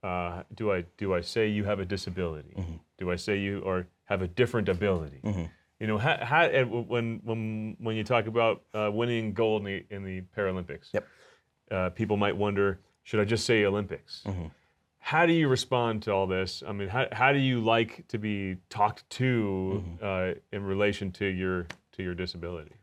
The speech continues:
Speaker 2: So I am actually totally fine with the word disability. Um, it was just something I grew up with hearing.
Speaker 1: Yeah.
Speaker 2: Um, my family always co-,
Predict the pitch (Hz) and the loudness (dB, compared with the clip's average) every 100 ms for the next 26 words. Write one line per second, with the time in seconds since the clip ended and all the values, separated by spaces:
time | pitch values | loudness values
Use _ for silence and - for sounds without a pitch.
0 | _ - 135 131 127 - _ _ - 143 | _ 4 8 8 8 2 _ _ 6 8
1 | 170 - _ 104 101 95 98 87 107 92 | 6 0 _ -2 0 0 -2 2 2 2
2 | - 90 101 87 - 82 90 80 - 87 | 0 -2 -2 -4 -4 -4 -4 -6 -8 -6
3 | 87 95 101 _ _ _ _ _ - 90 | -4 -2 -4 _ _ _ _ _ -6 -2
4 | 85 78 _ _ - 101 110 117 104 107 | -2 -6 _ _ -2 0 0 0 0 0
5 | 92 90 85 87 123 101 - 101 135 143 | -2 0 0 2 0 0 0 2 2 -2
6 | - 104 104 85 - 92 90 87 - 90 | -12 -6 -6 -6 -4 0 0 -2 -4 -6
7 | 85 95 98 110 113 - _ 101 101 101 | -2 -2 0 0 -2 -10 _ -2 -2 -2
8 | - | -6